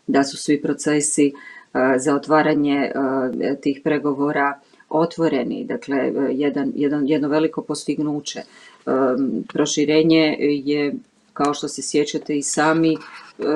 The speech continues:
do-, naišlo na veliki otpor. E, to je samo jedna od stvari. Dakle, e,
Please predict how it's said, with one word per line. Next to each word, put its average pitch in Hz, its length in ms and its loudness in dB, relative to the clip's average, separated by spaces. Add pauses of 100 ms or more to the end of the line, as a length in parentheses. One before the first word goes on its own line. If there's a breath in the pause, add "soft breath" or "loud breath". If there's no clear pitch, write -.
do-, 135 340 -2
naišlo 156 400 0
na 156 100 -2
veliki 156 420 0
otpor. - 380 -4 (480 soft breath)
E, 143 220 -2
to 160 120 0
je 156 60 2
samo 160 280 2
jedna 156 340 2
od 139 100 -8
stvari. 110 500 -2
Dakle, 139 320 -4
e, 135 100 -4